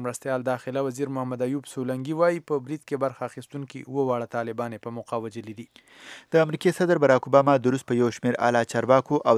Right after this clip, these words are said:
Speaker 2: د دغه هیواد د اقتصاد په مهمو بینکونو باندې نور بندیزونه اعلان کړي دي. وایټ هاوس کې د یوکرین کړکېچ په سر خصوصي وینا کې ښاغلي اوباما وویل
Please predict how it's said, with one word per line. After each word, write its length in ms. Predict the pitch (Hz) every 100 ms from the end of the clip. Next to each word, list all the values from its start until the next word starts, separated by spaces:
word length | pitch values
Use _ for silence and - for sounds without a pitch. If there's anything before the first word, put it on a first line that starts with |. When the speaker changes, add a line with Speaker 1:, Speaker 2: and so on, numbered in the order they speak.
| 117
Speaker 2:
د 80 | 117
دغه 180 | 113 107 120
هیواد 280 | 123 123 117
د 100 | 92
اقتصاد 420 | - 117 - 127 -
په 80 | 117
مهمو 340 | 110 151 143 113
بینکونو 360 | 120 113 117 110
باندې 320 | 113 110 113
نور 160 | 120 107
بندیزونه 420 | 110 113 117 113
اعلان 300 | - 117 110 -
کړي 180 | 120 113
دي. 40 | - - - _
وایټ 240 | 120 110 123
هاوس 180 | 117
کې 140 | - 117
د 100 | 117
یوکرین 300 | - 120 104
کړکېچ 380 | 110 - 156 -
په 100 | 120
سر 140 | 127 117
خصوصي 400 | 123 - 110 135 120
وینا 180 | 120 113
کې 220 | 120 -
ښاغلي 320 | 110 117 120 110
اوباما 300 | 110 110 127
وویل 260 | 143 151